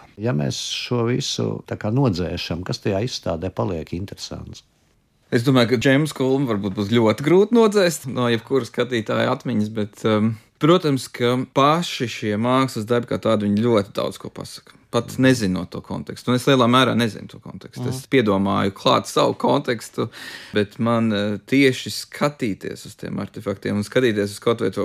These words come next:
Speaker 2: porcelāna šķīvi ar sarkanajiem strēlniekiem. Un, nu, viņš ir tiešām skaists objekts, un es saprotu, kāpēc viņš atrodas izstādē,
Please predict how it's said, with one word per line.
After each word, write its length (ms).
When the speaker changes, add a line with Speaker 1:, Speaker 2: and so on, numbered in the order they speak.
Speaker 2:
porcelāna 560
šķīvi 560
ar 300
sarkanajiem 580
strēlniekiem. 640
Un, 100
nu, 160
viņš 160
ir 160
tiešām 320
skaists 600
objekts, 500
un 60
es 120
saprotu, 400
kāpēc 240
viņš 160
atrodas 560
izstādē, 680